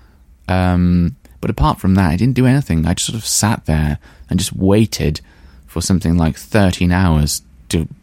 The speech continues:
to go by, and then tried to sleep, and it was very uncomfortable. And yeah, that was a long flight. I don't, I don't want to do a nighttime flight again. If, if you're one of those people who can sleep on a plane,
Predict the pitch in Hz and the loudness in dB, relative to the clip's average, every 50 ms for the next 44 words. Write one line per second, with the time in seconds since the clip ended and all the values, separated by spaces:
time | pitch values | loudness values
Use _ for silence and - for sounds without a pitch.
0 | - - - - - - 98 - 95 92 92 85 85 87 90 90 85 80 80 76 | -20 -20 -18 -12 -10 -8 -4 0 0 2 2 2 0 0 0 0 0 0 0 -2
1 | 78 82 80 78 76 - - - - 85 87 78 - - - - - 73 82 87 | 0 0 0 -2 -2 -4 -8 -6 -2 -2 -2 -2 -2 -4 -4 -2 0 0 2 0
2 | 87 - - - 76 80 76 - - 71 71 - - 76 78 78 80 76 - 85 | 0 0 -2 0 0 0 0 0 -2 -6 -6 -4 -2 0 0 0 0 0 0 -2
3 | 71 - - 76 73 - 78 78 80 80 78 78 78 73 - - - - - - | -4 -2 -4 -4 -4 -2 -2 -2 0 0 0 0 -2 -4 -6 -12 -20 -20 -20 -20
4 | - - - - - - - 110 143 117 73 - - - - - - - - - | -20 -20 -20 -20 -10 -4 0 2 2 2 2 -2 -4 -12 -18 -20 -20 -20 -14 -6
5 | - 117 139 - - 82 85 - 85 73 73 73 - 113 120 123 120 113 113 - | -4 -2 -2 -2 0 -2 -2 0 0 -2 0 0 0 0 0 2 0 0 -2 -4
6 | - - 76 76 73 67 - - - 98 113 117 107 - - 95 104 - - 101 | -6 -4 -2 -2 -2 -2 -4 -2 0 2 2 2 2 0 0 0 0 0 2 2
7 | 98 90 92 95 92 92 92 87 - - 85 82 80 - 80 80 80 82 - 76 | 2 2 2 4 4 4 4 2 2 0 -2 -2 -2 -2 -2 -2 -2 -4 -4 -2
8 | 78 78 76 71 - - _ - _ - - - - 104 - - - - 117 - | -2 -2 -2 -4 -6 -10 _ -20 _ -20 -14 -8 -6 -6 -6 -6 -4 -4 -2 0
9 | 127 113 117 113 127 131 127 113 120 113 - - 117 101 - - 95 98 - - | 2 2 2 2 2 0 0 2 0 0 0 0 0 0 0 0 0 0 -2 -2
10 | - 110 107 101 - - 92 90 - 90 85 80 73 - - 78 76 73 80 - | -4 -4 -4 -4 -4 -4 -4 -4 -2 -2 -2 -2 -2 -4 -4 -4 -2 -2 -2 -4